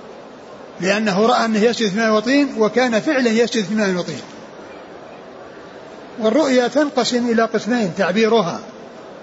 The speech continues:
منها ما يكون طبقا للرؤ-، للرؤيا كما في هذا الحديث،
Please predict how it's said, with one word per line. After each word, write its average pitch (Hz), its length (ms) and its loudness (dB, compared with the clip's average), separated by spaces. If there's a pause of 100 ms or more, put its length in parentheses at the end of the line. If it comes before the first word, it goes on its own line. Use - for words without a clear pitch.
(120)
منها 254 320 4
ما 247 140 2
يكون 233 380 2
طبقا 277 360 0
للرؤ-، 226 520 2
للرؤيا 254 600 4 (1040)
كما 220 240 2
في 202 140 2
هذا 208 160 4
الحديث، 202 440 2